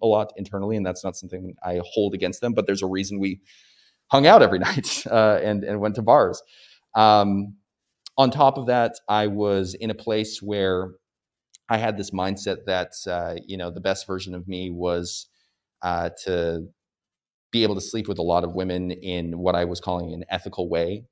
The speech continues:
uh, just by, you know, being honest with people, not pulling anyone's leg or anything like that, and being upfront. Uh, and,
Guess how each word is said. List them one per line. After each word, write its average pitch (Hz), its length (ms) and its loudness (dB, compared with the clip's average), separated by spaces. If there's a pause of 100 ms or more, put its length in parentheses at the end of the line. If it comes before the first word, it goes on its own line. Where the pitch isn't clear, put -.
(100)
uh, 85 400 -6 (180)
just - 200 -12
by, 85 140 2
you 85 160 -2
know, 98 120 0
being 151 260 0
honest 135 280 0
with 117 100 -4
people, 113 420 -2
not 92 340 -4 (260)
pulling 98 200 -4
anyone's 87 300 -6
leg 90 320 0
or 90 60 -2
anything 90 240 -8
like 87 180 -10
that, 90 140 -4
and 90 80 -8
being 87 160 -8
upfront. 98 520 -4 (600)
Uh, 98 420 6 (100)
and, 123 280 2